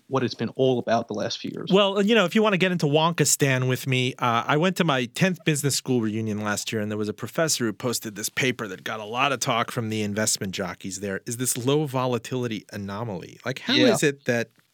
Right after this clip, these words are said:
Speaker 2: some of the most low volatility stocks in the past several decades have trounced the returns of higher volatility? You, you would think higher risk,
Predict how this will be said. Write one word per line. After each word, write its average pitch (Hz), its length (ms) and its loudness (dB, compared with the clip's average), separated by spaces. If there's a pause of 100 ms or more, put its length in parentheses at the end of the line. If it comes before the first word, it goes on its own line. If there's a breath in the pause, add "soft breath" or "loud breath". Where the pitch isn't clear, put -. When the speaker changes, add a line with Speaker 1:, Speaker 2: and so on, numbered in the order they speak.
Speaker 2:
some 135 220 0
of 131 80 0
the 123 80 -4
most 120 280 -4 (400 loud breath)
low 135 200 2
volatility 131 580 2
stocks 110 460 0
in 107 40 -6
the 104 60 -6
past 110 300 -2
several 104 220 -4
decades 104 460 -4
have 107 220 -6 (240)
trounced 208 640 2 (300 loud breath)
the 143 120 4
returns 151 520 2
of 135 80 2
higher 160 400 0
volatility? 98 480 -4
You, 220 80 4
you 214 160 4
would 233 160 2
think 240 140 4
higher 170 340 0
risk, 147 320 0